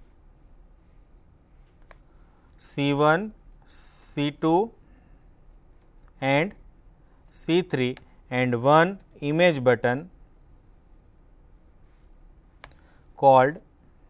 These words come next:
B one. So, we have these controls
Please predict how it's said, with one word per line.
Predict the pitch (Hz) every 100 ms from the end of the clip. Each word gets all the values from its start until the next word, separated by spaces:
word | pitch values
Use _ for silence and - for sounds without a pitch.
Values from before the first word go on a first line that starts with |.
| - - - - 123
B | 123 120
one. | 104 85 82 _ _ _ _ _ - _ - _ -
So, | 170 165
we | 165 180
have | 180 180 202 - _ _ - - _ - - - _ _ - _ _ -
these | 123 180 190
controls | - 165 160 165 165 185 -